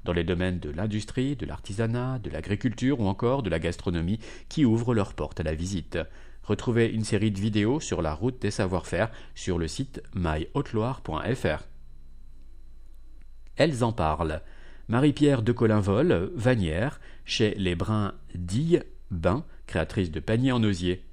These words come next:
Que proposez-vous ? Je propose des ateliers qui permettent de faire découvrir la vannerie,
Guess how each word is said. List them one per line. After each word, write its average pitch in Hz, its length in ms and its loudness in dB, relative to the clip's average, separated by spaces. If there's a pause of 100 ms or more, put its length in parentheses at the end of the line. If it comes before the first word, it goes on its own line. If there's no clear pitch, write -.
Que - 80 0
proposez-vous ? 135 640 2 (960)
Je - 140 -6
propose 82 340 0
des 80 160 0
ateliers 87 420 2
qui 95 120 -2
permettent 92 320 0
de 87 80 -2
faire 87 220 -2
découvrir 92 460 -4
la 85 120 2
vannerie, 90 480 2